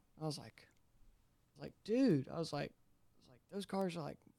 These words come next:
fucking a hundred forty grand, dude. I, I'm not spending that." He was like, like, "No, get you, you know, get you something with, like, two K miles on it. Get you something that's, you know, doable."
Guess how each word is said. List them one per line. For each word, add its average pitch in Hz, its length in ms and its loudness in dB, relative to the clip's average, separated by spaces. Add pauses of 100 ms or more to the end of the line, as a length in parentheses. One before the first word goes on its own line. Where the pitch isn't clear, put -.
(120)
fucking - 180 -20
a 160 60 -10
hundred 190 300 -4
forty 196 200 -6
grand, 170 680 4
dude. 160 100 4
I, 196 160 4
I'm 185 220 0
not 220 180 -2
spending 147 540 -10 (120)
that." 175 240 -6 (220)
He 160 40 -20
was 156 160 -20
like, - 200 -20 (420)
like, 202 100 -2
"No, 226 280 4
get 170 200 -6
you, 202 60 -10
you 175 240 -14
know, 175 100 -8
get 175 240 -12
you - 60 -16
something 170 320 -20
with, 165 140 -20
like, 160 100 -20 (160)
two 160 80 -20
K 160 160 -4
miles 147 460 -6
on 156 120 -8
it. 156 120 -10
Get 151 100 -18
you - 80 -20
something 151 300 -14
that's, 147 160 -20 (100)
you 151 80 -20
know, 147 140 -20 (120)
doable." 143 420 -18